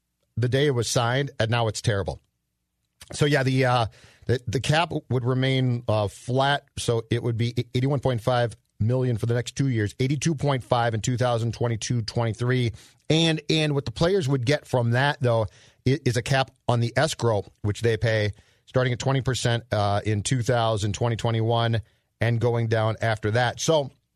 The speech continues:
for the players, that's the key thing. But, yeah, l-, let's talk about that, too, because all of a sudden, Bill Guerin's roster construction plans become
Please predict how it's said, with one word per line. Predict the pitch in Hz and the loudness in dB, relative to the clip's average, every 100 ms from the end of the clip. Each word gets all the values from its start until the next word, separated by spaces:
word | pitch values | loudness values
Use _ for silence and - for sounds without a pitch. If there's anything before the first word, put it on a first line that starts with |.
| _ _ _ _ - - | _ _ _ _ -20 -6
for | 147 | -4
the | 143 | -2
players, | - 214 180 151 117 - - - | 0 2 2 0 -2 -8 -10 -2
that's | 135 170 - | -2 -2 -4
the | 123 | -4
key | 120 110 | -2 -2
thing. | - 113 104 101 - _ _ _ - | -2 0 0 -2 -6 _ _ _ -2
But, | 131 | 0
yeah, | 131 151 | 2 0
l-, | 123 113 - | 0 -6 -4
let's | 127 - | -2 0
talk | 165 190 | 0 0
about | 143 107 | -2 -2
that, | 120 107 | -2 -2
too, | - 170 | -2 -2
because | 120 110 127 117 - - _ _ - - | 0 0 0 -2 -6 -12 _ _ -12 -2
all | 131 | 0
of | 175 | 0
a | |
sudden, | 175 143 | 2 2
Bill | 123 139 139 | 2 2 2
Guerin's | 131 139 110 | 0 0 0
roster | 117 135 139 | 0 0 -2
construction | 110 107 127 143 - 123 | -4 -4 -2 -2 -2 -4
plans | - 117 107 95 | -2 -2 -2 -4
become | 120 113 117 | -6 -2 -2